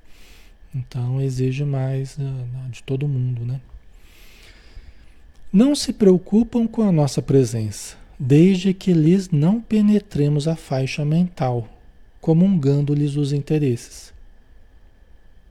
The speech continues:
Olha só, aqueles espíritos estão tão absortos na preocupação com o dinheiro que eles nem notam a presença do Silas, do André Luiz, Alzira e tal,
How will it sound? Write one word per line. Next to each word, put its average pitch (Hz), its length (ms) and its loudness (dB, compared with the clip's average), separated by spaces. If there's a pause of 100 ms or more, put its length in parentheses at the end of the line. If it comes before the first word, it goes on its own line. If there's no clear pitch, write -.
(760)
Olha 220 200 0
só, 151 200 0
aqueles 202 340 0
espíritos 165 600 0
estão 151 320 -2
tão 226 240 -2
absortos 139 760 -2
na 127 100 -4
preocupação 135 540 -4
com 127 120 -8
o 123 40 0
dinheiro 139 480 0 (720)
que 240 40 -2
eles 233 180 0
nem 277 180 -2
notam 220 400 0
a - 20 2
presença 185 640 0
do 175 240 -2
Silas, 160 600 0
do 139 60 -2
André 135 200 -2
Luiz, 139 520 -2
Alzira 131 680 -2
e 139 60 -4
tal, 214 200 -2